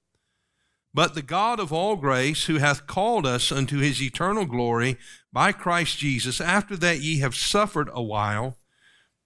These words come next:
make you perfect, establish, strengthen, settle you. To him be glory and dominion forever and ever. Amen."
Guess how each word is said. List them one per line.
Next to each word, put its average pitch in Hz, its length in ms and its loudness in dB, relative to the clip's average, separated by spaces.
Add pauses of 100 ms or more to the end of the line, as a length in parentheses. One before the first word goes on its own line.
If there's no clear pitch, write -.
(580)
make 170 340 2
you 143 140 0
perfect, 160 800 0 (1500)
establish, 127 1000 0 (420)
strengthen, 120 1040 0 (220)
settle 196 600 0
you. 98 500 -10 (720)
To 151 200 0
him 208 300 2
be 147 180 -4
glory 135 640 0
and 127 220 0
dominion 123 720 2 (300)
forever 196 840 -2
and 120 200 -2
ever. 180 640 0 (360)
Amen." 123 500 0